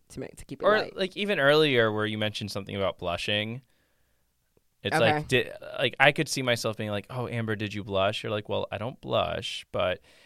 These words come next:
Speaker 2: you know, there,
Speaker 1: Okay,
Speaker 2: there are, like,
Speaker 1: yeah.
Speaker 2: little things like
Speaker 1: There'll
Speaker 2: that.
Speaker 1: be, there's a spectrum.
Speaker 2: There's a, there's a whole spectrum. It could be as tiny as that, like, recognizing, like, "Oh, that black people or, or,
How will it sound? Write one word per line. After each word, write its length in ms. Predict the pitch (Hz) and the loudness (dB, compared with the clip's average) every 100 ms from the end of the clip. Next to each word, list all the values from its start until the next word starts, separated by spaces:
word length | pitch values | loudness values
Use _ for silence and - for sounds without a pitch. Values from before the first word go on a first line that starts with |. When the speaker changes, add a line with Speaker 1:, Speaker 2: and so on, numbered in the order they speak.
| _ | _
Speaker 2:
you 80 | 151 | 2
know, 120 | 170 | 4
there, 200 | 175 151 | 6 6
Speaker 1:
Okay, 160 | 151 147 | 4 6
Speaker 2:
there 140 | 185 | 8
are, 40 | |
like, 200 | 202 196 | 8 4
Speaker 1:
yeah. 40 | 175 | 4
Speaker 2:
little 220 | 196 208 | 4 4
things 360 | 196 180 175 156 | 4 0 0 4
like 200 | 143 120 | 4 4
Speaker 1:
There'll 200 | 120 117 | 4 4
Speaker 2:
that. 140 | 202 - | 2 2
Speaker 1:
be, 60 | |
there's 160 | 427 440 | -2 -2
a 40 | |
spectrum. 500 | - 151 - 143 196 _ _ _ | -2 -2 -2 -8 -10 _ _ _
Speaker 2:
There's 240 | 135 143 143 | -2 0 6
a, 180 | 139 120 | 6 6
there's 200 | 135 131 | 0 0
a 60 | |
whole 160 | 123 131 | 0 -2
spectrum. 440 | - 123 117 117 | 0 0 0 -2
It 80 | 139 | -2
could 140 | 165 180 | -2 0
be 120 | 175 | 0
as 120 | 165 | 0
tiny 340 | - 127 127 120 | -2 -4 -2 -4
as 160 | 101 | -4
that, 320 | 110 87 71 _ _ - | -2 -2 -2 _ _ -8
like, 120 | 107 | 2
recognizing, 600 | 113 110 110 104 101 104 | 4 4 2 0 0 -2
like, 200 | 98 95 113 | -4 -2 2
"Oh, 240 | 107 90 | 2 2
that 280 | 90 87 - _ _ _ _ _ _ _ _ _ _ _ _ | 0 -4 -6 _ _ _ _ _ _ _ _ _ _ _ _
black 440 | 101 98 95 - - _ _ - | -2 0 0 -4 -20 _ _ -12
people 340 | 101 90 90 | -10 -6 -4
or, 240 | 90 87 87 | -2 -4 -6
or, 300 | 92 90 | -8 -8